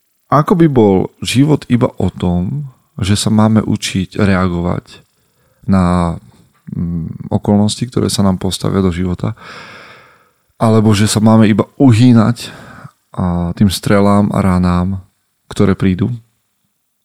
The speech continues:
A niekedy mám pocit, ako keby sme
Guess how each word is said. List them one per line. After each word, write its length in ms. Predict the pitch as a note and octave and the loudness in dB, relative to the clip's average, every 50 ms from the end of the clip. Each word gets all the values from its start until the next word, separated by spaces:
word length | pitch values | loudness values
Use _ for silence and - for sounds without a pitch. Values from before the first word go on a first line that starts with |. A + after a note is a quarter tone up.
| - G#2 | -6 0
A 80 | G2+ | 2
niekedy 320 | G2+ G2+ G2+ G2 - G2+ G2+ | 2 4 2 2 2 2 2
mám 160 | G#2 G2+ G2+ | 2 2 0
pocit, 320 | - A2+ - - G2+ - - - - - - - - - - - - - - - - _ _ _ _ _ _ _ _ _ _ _ | -2 -4 -4 -6 -8 -12 -14 -20 -20 -20 -18 -18 -18 -18 -20 -20 -20 -20 -20 -20 -20 _ _ _ _ _ _ _ _ _ _ _
ako 240 | - A2 - - G#2+ | -6 -4 -2 -2 -4
keby 240 | F#2+ - G#2+ G2+ G#2 | -2 0 0 2 2
sme 280 | - - - G#2 G#2 | 0 2 2 4 4